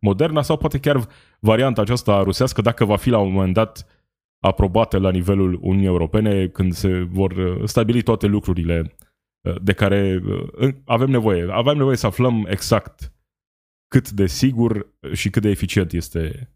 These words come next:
vaccinul. Numai că nu, nu ne vom face aceste probleme în România pentru că nu vom avea posibilitatea de a alege. Vrei să te vaccinezi? Ce e disponibil,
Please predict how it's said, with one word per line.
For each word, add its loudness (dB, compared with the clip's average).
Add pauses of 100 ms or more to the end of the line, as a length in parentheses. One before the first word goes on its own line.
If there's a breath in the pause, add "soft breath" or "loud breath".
(1080)
vaccinul. -6 (640)
Numai 0
că -2 (360)
nu, 0
nu -2
ne 4
vom 2
face 2
aceste 0
probleme 2
în 2
România 2
pentru 0
că -2 (840)
nu 2
vom 2
avea 4
posibilitatea 0 (120)
de 0
a 4
alege. -2
Vrei 2
să -4
te 2
vaccinezi? -2 (920)
Ce 2
e 4
disponibil, 0